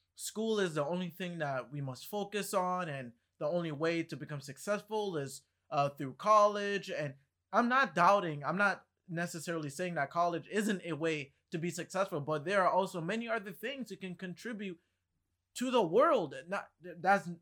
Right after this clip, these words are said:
you don't have to necessarily wait for you to finish high school and then finish college because everybody else is doing that. If you have the time, put some time into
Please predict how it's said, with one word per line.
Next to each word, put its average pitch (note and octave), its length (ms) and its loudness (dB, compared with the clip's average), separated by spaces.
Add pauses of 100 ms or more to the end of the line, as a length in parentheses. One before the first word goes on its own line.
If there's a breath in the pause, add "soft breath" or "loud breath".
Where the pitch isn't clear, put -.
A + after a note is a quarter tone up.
(360)
you G3 140 0
don't C#4 180 0
have C4+ 100 -4
to A3+ 80 -6
necessarily G3+ 580 -4 (140)
wait E3+ 200 -2 (320)
for D#3+ 100 -6
you D#3+ 140 -4
to - 20 -10
finish G#3 400 -4
high E3 280 0
school E3 340 -4 (220)
and D3 100 -8
then C#3 100 -6 (120)
finish G#3 180 0
college F#3 300 0
because A3 200 -6
everybody C4 520 2
else A#3+ 280 -2
is D3 60 -10
doing C3 320 -8
that. G#2 140 -12 (420)
If G#3+ 260 0
you B3+ 100 0
have G#3 360 2 (300)
the E3+ 60 -4
time, F3+ 340 0
put A3 180 -10
some A3+ 200 -6
time G#3 300 -6
into F#3+ 300 -8